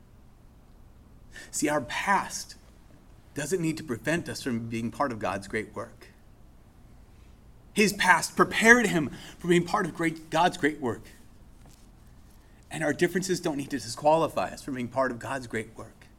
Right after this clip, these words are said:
Right now, at this moment, God is using this moment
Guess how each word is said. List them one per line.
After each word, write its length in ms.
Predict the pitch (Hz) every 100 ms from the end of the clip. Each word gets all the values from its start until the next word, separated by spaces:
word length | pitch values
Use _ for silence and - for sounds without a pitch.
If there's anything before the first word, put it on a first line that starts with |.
| - - - - - - - - - - - - - - - - - - - 196 - - - - - -
Right 240 | 170 190
now, 240 | 175 165
at 100 | 120
this 180 | 143 165
moment, 520 | 185 196 165 107 - - - - - - -
God 240 | - - 160
is 120 | 151 160 -
using 520 | 120 208 185 170 - - - - - - - - -
this 280 | 190 196 -
moment 420 | 180 196 113 92